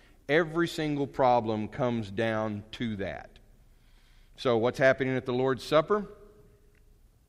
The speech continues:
They're dividing up into their li-, little different groups. Uh,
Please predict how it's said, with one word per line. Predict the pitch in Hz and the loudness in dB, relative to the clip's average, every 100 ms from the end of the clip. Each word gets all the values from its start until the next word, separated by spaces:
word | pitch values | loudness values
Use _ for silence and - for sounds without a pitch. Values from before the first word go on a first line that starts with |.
| - 110 | -14 -6
They're | 110 | -6
dividing | 101 113 117 117 | 0 2 2 0
up | 117 117 | -4 -4
into | 113 | -4
their | 113 113 | -2 -2
li-, | 113 104 | -4 -8
little | 110 101 | -8 -6
different | 113 117 104 | -8 -6 2
groups. | 160 165 - - - - - _ _ _ - - - | 4 4 0 -14 -16 -20 -20 _ _ _ -20 -18 -6
Uh, | 104 107 101 98 98 95 | 0 2 2 0 -2 -4